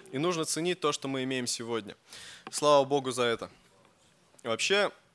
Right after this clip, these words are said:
я так просто раз-, рассуждал, размышлял и пришёл к выводу, что мы живём в не такое уж и простое время на самом деле.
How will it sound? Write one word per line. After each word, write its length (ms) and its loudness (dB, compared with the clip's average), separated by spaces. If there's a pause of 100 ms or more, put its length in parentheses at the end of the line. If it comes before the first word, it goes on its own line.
(240)
я 180 2
так 200 -2
просто 320 -2
раз-, 340 -2
рассуждал, 580 4
размышлял 540 2
и 20 -2
пришёл 320 -2
к 80 -12
выводу, 240 2
что 340 2 (360)
мы 160 2
живём 500 4
в 80 -10
не 120 -4
такое 280 2
уж 140 0
и 20 -8
простое 460 0
время 240 0
на 80 -6
самом 320 -8
деле. 180 -6